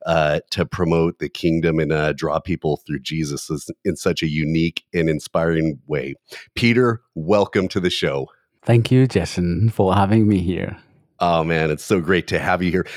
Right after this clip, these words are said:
Speaker 1: Peter, where are you right now?
Speaker 2: I'm in Charlotte, North Carolina. It's warm here today, so it's beautiful.
Speaker 1: Oh, great. Yeah, I'm in Northern California, just below Lake Tahoe, so it's a little chilly right now.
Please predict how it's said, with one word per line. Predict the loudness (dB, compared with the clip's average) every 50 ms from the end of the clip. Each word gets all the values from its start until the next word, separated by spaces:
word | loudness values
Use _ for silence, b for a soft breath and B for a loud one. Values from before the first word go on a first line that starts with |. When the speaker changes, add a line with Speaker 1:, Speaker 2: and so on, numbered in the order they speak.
| B B 2
Speaker 1:
Peter, | 4 6 6 4 4 2
where | 0 2 4 4 4 2 2 2
are | 2 2 2
you | 2 2 0 0
right | 0 -2 -2 -2 -6
now? | -6 -6 -6 -8 -10 -12 _ _ _ _ B B B B B B B B B
Speaker 2:
I'm | 2 4 4
in | 4 4
Charlotte, | 2 0 0 0 2 2 4 4 2 0 -2 -2
North | 0 2 4 4 2 2 0
Carolina. | -2 -2 0 0 2 0 0 0 -2 -4 -4 -6 -8 -8
It's | -10 -10 -4
warm | 0 2 4 4 6 6
here | 6 4 4 2
today, | 0 -2 -2 2 2 2 2
so | 2 -2 -6
it's | -8 -8
beautiful. | -10 -6 -2 -2 -2 -2 -2 -10 -12 -14 _ _ -20 _ _ _ -6 -2
Speaker 1:
Oh, | 0 2 2 2
great. | 0 2 2 2 2 0 B B B B B 0
Yeah, | 4 4 4 4 2
I'm | 2 2 4
in | 4 4 4
Northern | 4 6 4 4 4 2 0
California, | -2 0 0 0 2 2 0 0 0 2 2 2 2 0
just | -2 -4 -4 -2
below | 0 2 2 2
Lake | 2 0 -2 -2
Tahoe, | -4 -4 -4 -2 0 0 0
so | 0 0 -2
it's | -4 -4
a | -4
little | -2 0 0 0 0
chilly | -2 -2 -4 0 0 2 2 2 0
right | 0 0 -2 -2
now. | -4 -2 -2 -2 -2